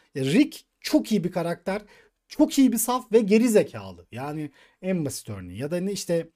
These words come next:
Negan çok kötü bir karakter, çok gaddar bir karakter ama içinde bir iyi de var falan. Yani Walking Dead'teki karakterler böyle. Last of Us'a baktığımız zaman kendini büyütmeye çalışan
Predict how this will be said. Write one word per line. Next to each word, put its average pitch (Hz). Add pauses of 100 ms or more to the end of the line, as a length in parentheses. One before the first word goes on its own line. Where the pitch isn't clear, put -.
(320)
Negan 180
çok -
kötü 240
bir 240
karakter, 233
çok 269
gaddar 240
bir 220
karakter 220 (360)
ama 190
içinde 190
bir 175
iyi 170
de 120
var 101
falan. 151
Yani 226
Walking 269
Dead'teki 226
karakterler 220
böyle. 127 (1000)
Last 220
of 262
Us'a 202
baktığımız 202
zaman 160 (1300)
kendini 175
büyütmeye 170
çalışan 180